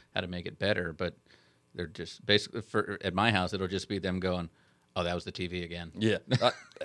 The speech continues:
Speaker 1: That was that
Speaker 2: happens
Speaker 1: commercial.
Speaker 2: all the
Speaker 1: Yeah.
Speaker 2: time. Uh, an Alexa commercial, and
Speaker 1: Yeah.
Speaker 2: you're like,
Speaker 1: You're like,
Speaker 2: "No,
Speaker 1: "Shut
Speaker 2: no,
Speaker 1: up."
Speaker 2: not
Speaker 1: <laughs>
Speaker 2: you, not you."
Speaker 1: How
Speaker 2: And
Speaker 1: many, how many are we setting off right now, by
Speaker 2: <laughs> Yeah,
Speaker 1: the way?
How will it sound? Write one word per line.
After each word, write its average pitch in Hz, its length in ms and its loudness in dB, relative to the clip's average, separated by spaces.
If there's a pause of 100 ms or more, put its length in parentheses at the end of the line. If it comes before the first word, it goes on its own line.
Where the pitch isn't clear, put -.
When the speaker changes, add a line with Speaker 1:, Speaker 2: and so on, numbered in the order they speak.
Speaker 1:
That 170 120 10
was 156 80 10
that 160 80 12
Speaker 2:
happens 151 220 12
Speaker 1:
commercial. 107 200 12
Speaker 2:
all 139 180 12
the 139 120 12
Speaker 1:
Yeah. 101 100 4
Speaker 2:
time. 110 300 10 (300)
Uh, 104 240 8
an 101 60 0
Alexa 104 360 2
commercial, 110 480 0
and 107 80 4
Speaker 1:
Yeah. 104 80 4
Speaker 2:
you're 95 80 2
like, 87 180 0
Speaker 1:
You're 104 100 -8
like, - 180 -10
Speaker 2:
"No, 170 160 6
Speaker 1:
"Shut 175 120 10
Speaker 2:
no, 226 60 12
Speaker 1:
up." 104 180 6
Speaker 2:
not 139 400 4
Speaker 1:
<laughs> 143 80 2
Speaker 2:
you, 107 320 2
not 117 300 0
you." 110 240 2 (340)
Speaker 1:
How 170 140 10
Speaker 2:
And 202 40 6
Speaker 1:
many, 151 280 6
how 131 160 2
many 147 160 4
are 107 120 4
we 110 80 0
setting 113 300 4
off 107 180 4
right 95 160 4
now, 98 400 2
by - 80 -4
Speaker 2:
<laughs> - 20 8
Yeah, 143 220 12
Speaker 1:
the - 140 12
way? 110 100 10